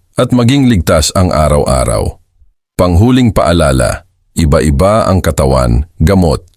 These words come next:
at kalagayan ng bawat isa.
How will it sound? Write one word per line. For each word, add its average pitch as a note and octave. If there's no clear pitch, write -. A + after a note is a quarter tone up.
at F2+
kalagayan C#2+
ng G2
bawat D#2
isa. -